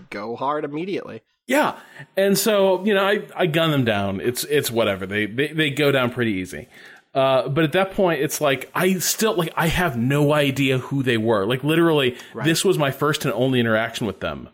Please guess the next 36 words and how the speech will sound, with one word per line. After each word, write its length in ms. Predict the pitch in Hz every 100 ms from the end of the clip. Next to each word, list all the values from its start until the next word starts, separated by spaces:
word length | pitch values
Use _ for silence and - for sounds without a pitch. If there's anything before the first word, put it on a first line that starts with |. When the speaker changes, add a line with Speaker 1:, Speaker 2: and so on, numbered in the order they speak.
| -
Speaker 2:
I 80 |
think, 340 | 98 101 90 -
was 380 | 101 98 98 - - - - _ _
them 720 | 135 127 135 135 131 131 123 -
basically 560 | 127 131 - 135 127 117
whining 440 | 107 107 117 123
about 220 | 123 110
medicine 580 | 95 107 113 - 104 95
for, 200 | 95 110
like, 140 | 98 -
twenty 280 | - 135
minutes, 600 | 160 107 85 - - - - _ -
uh, 40 | 107
on 240 | 104 113
top 220 | 127 123
of 80 | 110
all 140 | 110
the 120 | 123 123
other 120 | 120
radio 220 | 101 98
message, 320 | 95 - 104
uh, 140 | 98 87 107
messages 420 | 107 104 101 95
I 80 | 85
was 120 | 90
getting. 400 | 160 196 110 101 - _ - - - - _ -
And 220 | 143 139
then 500 | 139 139 135 135 123 _ _ _ _ _ _ _ -
as 260 | 151 143 139
I'm 160 | 151
pulling 380 | 147 143 131 123
up, 440 | 127 113 101 - - _
they're 220 | 139 135
like, 500 | 123 120 117 - - - _ _ _ _ _ _ _ _
you 100 | 135
know, 220 | 117 104